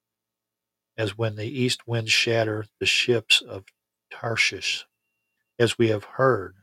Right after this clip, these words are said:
so we've seen the city of the Lord of hosts, in the city of our God, which God establishes forever. We have thought on our steadfast love, O God, in the midst of your temple.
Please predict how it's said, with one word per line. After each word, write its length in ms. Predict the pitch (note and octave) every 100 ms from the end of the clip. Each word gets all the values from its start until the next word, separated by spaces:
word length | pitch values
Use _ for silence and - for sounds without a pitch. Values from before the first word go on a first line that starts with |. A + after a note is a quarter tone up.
| _
so 220 | - A#2
we've 200 | G#2+ G#2
seen 520 | - - C3+ A2 F#2 F#2+ _ G2+
the 80 | F#2
city 360 | - A2+ G#2+
of 80 | G2
the 60 | F#2+
Lord 320 | G2+ G2+ G2
of 120 | F#2+
hosts, 520 | - G2+ G#2 - - _ _ _
in 100 | B2
the 60 | A2
city 340 | - B2+ A#2+
of 120 | A2+ G#2
our 140 | G2+
God, 440 | G2+ G2 G2 G#2
which 260 | G#2 G2 -
God 240 | G#2 G2+
establishes 640 | G2+ - G#2 G2+ G2+ - G2
forever. 520 | - G2 G2 G#2 A2 _ _ - _ _ _
We 80 | C#3+
have 140 | C3 -
thought 500 | - - C#3+ C#3 - -
on 160 | G2+
our 160 | G2+ G2
steadfast 720 | - A2+ G#2 - G#2+ G2+ -
love, 260 | G2+ G2+ G2+
O 140 | G2 -
God, 340 | G2+ G#2 G#2+ A2+ -
in 120 | G#2+
the 80 | A2
midst 380 | A#2+ A#2+ -
of 120 | A2 A2
your 120 | G#2+
temple. 520 | - A#2 G#2+ G2